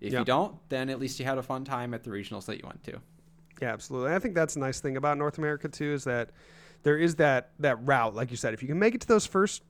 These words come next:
Speaker 2: few that you were planning on going to, and then you're like, "Oh, well, I'll, I'll see kinda later in the year." You know, we have that opportunity in North America where we just have,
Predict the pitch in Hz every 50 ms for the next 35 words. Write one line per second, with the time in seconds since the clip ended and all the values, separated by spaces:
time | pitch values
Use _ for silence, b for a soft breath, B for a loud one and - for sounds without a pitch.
0 | _ - - - - - 165 175 190 202 214 220 190 196 185 190 196 185 - 196
1 | 190 190 185 185 180 180 180 185 180 185 - - 185 175 175 170 165 165 160 160
2 | 160 - 196 214 220 208 202 202 202 190 135 208 214 - 190 214 - - - 202
3 | 185 - - 170 151 127 131 131 135 139 151 143 147 143 143 143 147 147 151 160
4 | 175 175 - 151 151 151 147 156 147 151 185 202 151 151 175 196 190 165 147 127
5 | 123 123 - 127 - - 143 131 127 117 113 - - 123 131 127 123 117 113 110
6 | 120 117 117 117 110 - 123 117 113 113 120 117 127 120 - - - 139 131 131
7 | 131 127 120 -